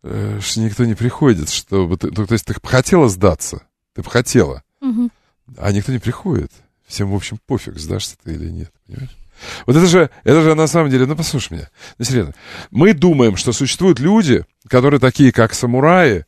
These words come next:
Speaker 1: во всяком случае, как трактует самурайская мораль, они рождены для какого-то предназначения, да? Их предназначение, в общем, умереть. И их предназначение — умереть, э, в поступке, в каком-то, в,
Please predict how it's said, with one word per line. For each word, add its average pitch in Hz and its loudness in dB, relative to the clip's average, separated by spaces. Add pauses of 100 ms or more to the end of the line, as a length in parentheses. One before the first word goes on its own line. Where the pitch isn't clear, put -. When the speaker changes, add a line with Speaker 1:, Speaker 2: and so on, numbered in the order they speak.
(140)
Speaker 1:
во 104 -4
всяком 113 -2
случае, 123 -2
как - -2
трактует 120 0
самурайская 92 -2
мораль, 123 -2 (760)
они 117 2
рождены 131 2
для 117 0
какого-то 131 2
предназначения, 92 -4
да? - -8
Их - -8
предназначение, 127 -2
в 101 0
общем, 95 -6
умереть. 101 -4 (760)
И 120 6
их 131 4
предназначение — 139 0
умереть, 113 4
э, 90 -2
в - -14
поступке, - -6
в - -18
каком-то, - -10
в, - -18